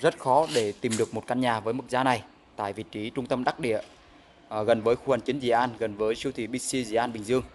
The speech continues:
quốc lộ một K giáp ranh với thành phố, ờ, Thủ Đức, phường Linh Xuân.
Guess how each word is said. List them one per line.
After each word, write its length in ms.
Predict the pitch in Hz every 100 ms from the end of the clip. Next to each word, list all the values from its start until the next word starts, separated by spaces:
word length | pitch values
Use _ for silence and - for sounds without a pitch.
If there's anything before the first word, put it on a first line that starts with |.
| - - - -
quốc 180 | 135
lộ 120 | 127 113
một 140 | 110 -
K 40 | 127 123 - 107
giáp 140 | 110 135
ranh 160 | 123
với 180 | 113 113
thành 140 | 127
phố, 140 | 110 113 135 - - - - - -
ờ, 420 | 107 104 101 98 98 -
Thủ 80 | 113
Đức, 120 | 139 - -
phường 180 | 123 110
Linh 180 | 120 123
Xuân. 200 | 139